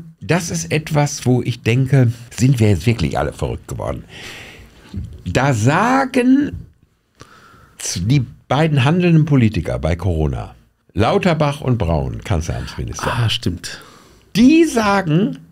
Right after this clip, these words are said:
Speaker 1: jetzt am Sonntag stand das winzig klein in der Welt am winzig klein. Also das mit den Lockdowns, das war natürlich alles falsch. Dass wir behauptet haben, dass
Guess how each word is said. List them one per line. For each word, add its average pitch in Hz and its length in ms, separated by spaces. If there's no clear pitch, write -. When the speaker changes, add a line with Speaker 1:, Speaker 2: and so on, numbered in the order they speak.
Speaker 1:
jetzt 233 220
am 196 160
Sonntag 220 440
stand 196 320
das 220 360
winzig 269 540
klein 170 460
in 151 140
der 143 160
Welt 135 200
am 117 160
winzig 285 440
klein. 95 320
Also 104 520
das 87 260
mit 92 220
den 87 160
Lockdowns, 80 600
das 78 200
war 87 120
natürlich 80 440
alles 71 200
falsch. - 500
Dass 139 520
wir 139 160
behauptet 160 640
haben, 90 400
dass - 340